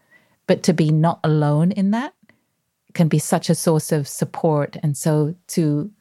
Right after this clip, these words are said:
just share our presence is sometimes the most powerful thing that we can offer for people. We recently did an event for climate leaders in our monastery,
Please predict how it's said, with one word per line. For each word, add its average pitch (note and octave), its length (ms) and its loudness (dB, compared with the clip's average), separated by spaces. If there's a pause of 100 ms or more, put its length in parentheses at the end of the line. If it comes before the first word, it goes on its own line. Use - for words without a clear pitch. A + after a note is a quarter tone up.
(440)
just - 480 -2 (380)
share - 380 2
our D3 180 -2
presence C#3+ 580 -4
is D3+ 160 -2
sometimes C#3+ 720 0 (180)
the F#3 180 4
most F3+ 300 2
powerful D#3+ 420 -2
thing D3 300 -2
that D3 140 -6
we D3+ 140 0
can C#3+ 300 -2
offer D3+ 340 -2
for D3+ 200 -4
people. C#3 480 -2 (1160)
We E3+ 160 4
recently E3 500 0
did D#3 380 -2
an D#3 180 2
event D3 380 0
for C#3+ 500 -2
climate D#3 480 -2
leaders D#3 400 0
in E3 140 0
our D#3 160 2
monastery, D#3+ 640 -2